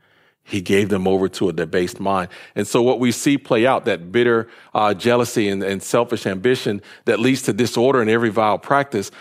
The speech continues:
is because the world has not exercised wisdom since the start of time, since the fall, right? And so, but you and I as Christians, and this is the good news of the gospel,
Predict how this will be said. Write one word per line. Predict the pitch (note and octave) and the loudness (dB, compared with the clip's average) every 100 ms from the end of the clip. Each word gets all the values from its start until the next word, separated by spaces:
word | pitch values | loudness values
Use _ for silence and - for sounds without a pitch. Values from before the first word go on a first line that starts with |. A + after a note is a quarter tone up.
| - - | -10 -6
is | G#2 | -2
because | A2+ G#2+ A#2 G#2 - - _ _ _ | -2 0 0 0 -6 -20 _ _ _
the | A2 F#2+ | -4 0
world | F#2+ A#2+ A2+ G2 G2 - | 2 4 4 2 -2 -6
has | - F#2+ F2 - | -8 -6 -6 -12
not | G2+ G#2 G2+ | -4 0 2
exercised | G2 G#2 G2+ - E2 D#2+ D#2+ | 0 0 -2 0 0 0 -2
wisdom | F2+ A2 - D#2+ D#2 _ _ _ _ _ _ _ _ _ _ _ - | -2 0 -2 -8 -10 _ _ _ _ _ _ _ _ _ _ _ -14
since | - F#2 - | -8 -8 -10
the | |
start | - G#2 F#2+ | -2 2 2
of | F2 | 0
time, | A2+ G#2+ F#2 | 0 0 0
since | E2+ - G2+ | -4 -6 -4
the | G2+ | -6
fall, | - G2 A#2 - - _ _ _ _ _ _ | -2 -2 -2 -6 -14 _ _ _ _ _ _
right? | G2 G#2+ E3 - - _ A2+ | 0 0 0 -10 -20 _ -6
And | A2 | 0
so, | C3 A2 | 2 0
but | G2 - F3 D#3 F2 _ _ _ _ - | 0 0 2 2 -2 _ _ _ _ -10
you | G#2+ D3+ | 0 2
and | D#3+ | 4
I | C3 A#2 | 2 0
as | G2 | -4
Christians, | - D#3+ D#3 G#2+ G2+ | -4 -4 -2 -6 -2
and | |
this | A2 C3 | -2 -2
is | C3+ | -2
the | A#2+ | -2
good | G#2 C3+ | 0 0
news | B2 C3 | 2 0
of | A2+ | -2
the | G2 | 0
gospel, | B2 C3+ - F#2+ | 0 0 -2 -10